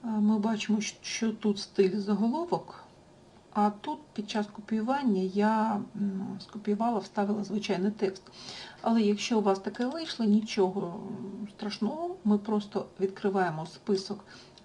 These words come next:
стилів тексту і обираємо також заголовок. І ви бачите, у нас зараз абсолютно однаковий текст. Так само я переходжу і копіюю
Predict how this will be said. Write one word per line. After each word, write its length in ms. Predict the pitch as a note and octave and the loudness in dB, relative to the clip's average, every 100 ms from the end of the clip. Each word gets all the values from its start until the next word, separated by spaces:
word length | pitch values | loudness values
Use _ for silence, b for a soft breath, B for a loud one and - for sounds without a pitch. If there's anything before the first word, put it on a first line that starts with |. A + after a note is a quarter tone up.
| - | -10
стилів 320 | - F#3+ G#3 | -2 0 0
тексту 400 | - F#4 - G4 - | -2 -4 -4 -12 -6
і 60 | |
обираємо 540 | E4 F#3 G#3 C4+ B3 G#3 | -2 0 2 0 0 -2
також 400 | - A3+ G3 - | -4 -12 -12 -14
заголовок. 560 | F#3 F#3+ F#3+ E3+ D#3+ E3+ - | -6 -2 0 0 -2 -6 -6
І 80 | G#3 | -4
ви 80 | G#3+ | -2
бачите, 420 | D4+ E4+ - D4+ | -2 -4 -6 -8
у 60 | G3 | -6
нас 300 | E3+ D3+ - | -6 -6 -4
зараз 260 | C4+ C4 A#3+ - - - - - | -4 -2 -6 -14 -20 -20 -20 -20
абсолютно 600 | - - - G#3 C4+ G#3 G3+ | -20 -16 -4 -4 -2 -6 -6
однаковий 540 | E3+ - G#3 - G3+ | -10 -8 -8 -6 -8
текст. 360 | G#3 F#3 - - - - - - - - - - - - - B B B B B - | -8 -8 -10 -12 -20 -20 -20 -20 -20 -20 -20 -20 -20 -20 -18 B B B B B -6
Так 220 | A#3+ - | -6 -4
само 340 | - A3 G#3 | 2 4 6
я 220 | G#3 G#3+ | 6 4
переходжу 880 | G3 - G3+ G3+ - F4 F4+ - C#4+ - | 2 0 0 0 0 2 2 0 -10 -8
і 240 | C#4+ D#4 E4 - | -8 -8 -8 -6
копіюю 840 | A3+ G#3 - G3 A3 C4+ C4 C4 | -6 -4 -2 0 2 0 2 0